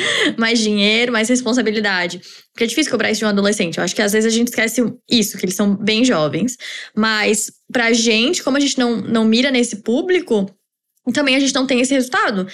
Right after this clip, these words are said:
Então, eu não miro um público que quer sustentabilidade ou que pelo menos pensa ou diz que quer. A gente mira mais um público millennial. É, o nosso público hoje, a maior parte é de vinte e cinco a trinta e cinco anos. Então,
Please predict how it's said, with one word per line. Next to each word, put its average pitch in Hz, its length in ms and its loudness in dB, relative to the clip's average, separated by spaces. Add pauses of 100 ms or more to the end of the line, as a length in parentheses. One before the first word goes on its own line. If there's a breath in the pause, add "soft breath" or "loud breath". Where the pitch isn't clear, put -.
(120 loud breath)
Então, 208 160 0
eu 220 60 4
não 247 100 2
miro 262 360 4
um 320 100 -2
público 311 520 0
que 302 220 -4
quer 247 260 -4
sustentabilidade 247 800 -2
ou 240 80 0
que 240 140 -6
pelo 233 220 0
menos 240 340 0 (160)
pensa 233 460 0
ou 220 100 2
diz 214 200 -2
que 214 120 -8
quer. 202 340 -2 (260 loud breath)
A - 100 -2
gente 226 220 2
mira 233 200 2
mais 214 300 -2
um 240 160 0
público 220 340 -4
millennial. 226 540 0
É, 220 120 2
o 226 160 -4
nosso 214 300 -2
público 220 260 -2
hoje, 214 140 4
a 214 40 2
maior 214 280 0
parte 233 340 -2
é 220 60 2
de 208 200 2 (180 loud breath)
vinte 220 160 2
e - 20 0
cinco 247 180 0
a - 20 2
trinta 262 200 0
e 262 40 4
cinco 254 260 0
anos. 254 420 0 (340 loud breath)
Então, 220 720 2